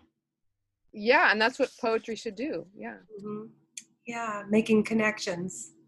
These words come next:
Speaker 2: It kind of reminds me a little bit about a poem that Danusha Lamaris wrote. I, it's in Bonfire Opera, and it's about a girl that calls hawks, and they
Speaker 1: Oh,
Speaker 2: come.
Speaker 1: wow.
Speaker 2: I
Speaker 1: Wow.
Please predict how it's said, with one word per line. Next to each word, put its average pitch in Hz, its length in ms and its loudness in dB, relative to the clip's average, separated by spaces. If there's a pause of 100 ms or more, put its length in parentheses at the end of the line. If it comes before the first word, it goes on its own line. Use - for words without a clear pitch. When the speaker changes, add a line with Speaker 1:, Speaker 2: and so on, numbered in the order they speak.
(520)
Speaker 2:
It 311 140 2
kind 480 260 6
of 523 80 6
reminds 285 400 8
me 262 80 6
a 233 40 2
little 247 220 4
bit 220 180 2
about 190 440 4
a - 120 -14
poem 214 280 4
that 175 120 -4
Danusha 208 540 2
Lamaris 214 800 0
wrote. 254 360 4
I, 214 120 -2 (180)
it's 226 180 -2
in 214 140 4
Bonfire 208 540 0 (120)
Opera, 220 460 -2
and 196 240 -4 (1160)
it's 226 160 2
about 247 260 6
a 226 60 4
girl 240 760 4
that 208 220 -2
calls 269 720 2 (720)
hawks, - 880 4 (640)
and 214 140 8
they 208 80 6 (100)
Speaker 1:
Oh, 254 120 8
Speaker 2:
come. 190 80 -6
Speaker 1:
wow. 185 500 8 (500)
Speaker 2:
I 156 60 -12
Speaker 1:
Wow. 170 440 6